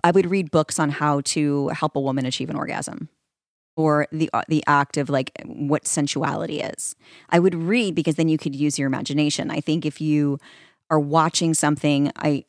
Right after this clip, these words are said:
I think you're gonna try to copycat it. And I think it's better if it's,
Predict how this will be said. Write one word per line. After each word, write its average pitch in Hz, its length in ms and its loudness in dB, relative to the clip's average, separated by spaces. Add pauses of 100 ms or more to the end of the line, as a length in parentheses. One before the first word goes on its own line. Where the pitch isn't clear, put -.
(100)
I 156 80 2
think 160 200 0
you're 156 80 4
gonna 143 160 2
try 143 160 0
to 127 80 0
copycat 180 600 -2
it. 233 320 -2 (320)
And 165 120 4
I 147 60 6
think 151 180 0
it's 151 140 -2
better 147 240 4
if 143 140 0
it's, - 280 -4